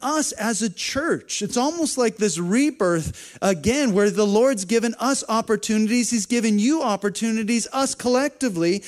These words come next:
as a church. Think of all the things that the Lord has done on a personal note in your life and the open doors that he's given you. Wow, Lord, it's amazing how that worked out.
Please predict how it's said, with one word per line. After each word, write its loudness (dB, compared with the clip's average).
as 0
a 0
church. -2
Think -2
of 0
all 4
the 0
things 0
that 0
the 2
Lord 2
has 0
done 0
on 2
a 0
personal -2
note 0
in 0
your 2
life -10
and 4
the 4
open 4
doors 2
that 0
he's 0
given 0
you. -2
Wow, -2
Lord, 0
it's -2
amazing -2
how 0
that -2
worked 0
out. -8